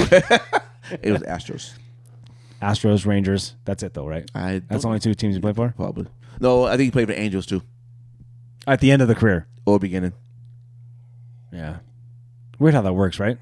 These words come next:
Speaker 1: Yeah.
Speaker 2: Like, Randy Johnson played for the Expos. You're like, "Hmm, what?"
Speaker 1: He started his career in Expos.
Speaker 2: Started, yeah. Then, then he got, we already talked about
Speaker 1: The
Speaker 2: that.
Speaker 1: only reason why he went to Seattle was because of the strike.
Speaker 2: Yeah, but
Speaker 1: 'Cause
Speaker 2: when
Speaker 1: they had, 'cause they had Randy and Pedro. Can you imagine that fucking team?
Speaker 2: I know. Eh, yeah, Pedro Martinez was an Expo. That's right. Holy shit, you're bringing it back.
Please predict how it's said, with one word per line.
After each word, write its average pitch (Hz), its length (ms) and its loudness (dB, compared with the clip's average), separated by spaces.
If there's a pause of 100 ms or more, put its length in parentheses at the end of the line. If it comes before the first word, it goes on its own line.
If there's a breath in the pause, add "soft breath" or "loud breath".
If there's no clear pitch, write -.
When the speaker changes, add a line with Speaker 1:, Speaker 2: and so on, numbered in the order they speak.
Speaker 1:
Yeah. 95 80 2
Speaker 2:
Like, 92 80 4
Randy 151 180 6
Johnson 135 320 0
played 123 120 4
for 107 40 -6
the 110 80 0
Expos. 120 360 2
You're 101 100 0
like, - 120 -18
"Hmm, 143 100 -8 (240)
what?" - 280 -20
Speaker 1:
He - 60 -18
started 117 220 6
his 98 120 0
career 135 180 4
in 85 60 -6
Expos. 87 240 -8
Speaker 2:
Started, 127 380 6
yeah. 131 180 0 (160)
Then, 127 440 0 (160)
then 131 160 4
he 127 100 -2
got, 110 240 -4 (180)
we 135 220 2
already 110 140 -2
talked 87 180 -6
about 78 140 -4
Speaker 1:
The 107 60 4
Speaker 2:
that. 120 40 6
Speaker 1:
only 151 120 8
reason 143 120 6
why 131 140 6
he 131 80 6
went 127 140 0
to 117 100 0
Seattle 127 280 4
was 110 100 0
because 104 200 0
of 104 60 -2
the 92 80 -6
strike. - 260 -6 (720)
Speaker 2:
Yeah, 110 160 -2
but 101 140 -8 (300)
Speaker 1:
'Cause 127 100 -6
Speaker 2:
when 143 100 6
Speaker 1:
they 151 40 8
had, 139 180 2
'cause 135 100 -4
they 151 80 4
had 139 160 4
Randy 135 340 -2
and 139 140 -4
Pedro. 101 360 -2
Can - 280 -16
you 123 40 -6
imagine 127 260 0
that 127 180 -2
fucking 156 220 0
team? 165 240 -4 (260)
Speaker 2:
I 101 60 -16
know. 101 200 -14 (100)
Eh, 135 80 -12 (100)
yeah, 165 200 4
Pedro 165 260 -2
Martinez 175 260 2
was 175 100 4
an 165 80 2
Expo. 151 300 2
That's 143 140 2
right. 170 160 4
Holy 170 380 6
shit, 170 320 2
you're 135 120 -2
bringing 139 200 4
it 143 80 0
back. 143 340 2